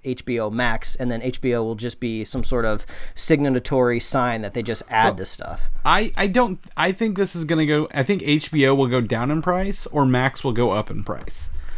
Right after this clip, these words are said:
Speaker 1: Yeah, it's
Speaker 2: Uh,
Speaker 1: gotta be one or the other, right?
Speaker 2: Right, because the, the way I look at this is, this is exactly what Di-, there's a Disney Channel app and a Disney Plus app, right?
Speaker 1: Oh, I ha-, I had no idea. <laughs>
Speaker 2: Yeah, Disney has about twenty different things. There's, like, Disney X D and then, like, yeah, but, like,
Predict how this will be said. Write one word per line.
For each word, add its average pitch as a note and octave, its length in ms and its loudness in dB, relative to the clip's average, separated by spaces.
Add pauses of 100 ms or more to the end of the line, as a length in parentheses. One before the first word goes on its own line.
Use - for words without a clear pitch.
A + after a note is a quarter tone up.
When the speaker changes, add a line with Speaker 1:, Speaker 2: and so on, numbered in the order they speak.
(220)
Speaker 1:
Yeah, C#3 120 6
it's B2+ 100 4
Speaker 2:
Uh, - 20 6
Speaker 1:
gotta F3 180 8
be C#3+ 100 4
one C3+ 160 2
or A2+ 80 0
the G#2+ 120 0
other, C3+ 180 2
right? G2 240 -2
Speaker 2:
Right, D#3 340 8
because D#3 260 4
the, F3+ 340 8
the F#3+ 100 10
way B3 140 10
I A#3+ 40 8
look G3 200 6
at D#3+ 60 0
this C#3+ 160 0
is, B2+ 120 2
this F3+ 200 6
is G#3 120 -2
exactly D3+ 460 4
what A#2+ 140 0
Di-, G#2+ 120 -2
there's C3+ 320 0
a D3 80 2
Disney D3+ 420 0
Channel E3+ 460 0
app G3 320 -4 (240)
and D3 120 -2
a C#3+ 80 2
Disney B2 400 0
Plus G2+ 360 -8
app, E2+ 240 -14
right? A#2 260 -4 (720)
Speaker 1:
Oh, C#3+ 140 6
I B2+ 80 6
ha-, C#3 180 4
I C#3 80 0
had D3 220 2
no C3+ 180 -2
idea. B2+ 400 -4
<laughs> - 20 0
Speaker 2:
Yeah, F3+ 120 8
Disney A#3 300 0
has G3+ 140 0
about E3 220 0
twenty C#3+ 320 -2
different A#2+ 260 -4
things. A#2 100 -6
There's, B2+ 100 -6
like, B2+ 160 -6
Disney D#3 300 0
X C3 180 -4
D C3+ 540 -2
and A2+ 200 -8
then, A#2 80 -10
like, A#2 220 -10
yeah, B2 80 -6
but, C3 200 -6
like, D#3 180 0